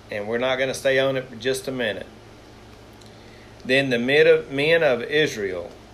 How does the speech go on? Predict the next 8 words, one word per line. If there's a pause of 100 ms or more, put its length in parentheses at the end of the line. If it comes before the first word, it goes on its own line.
(560)
and
Judah (1800)
gave
a
great
shout
of
triumph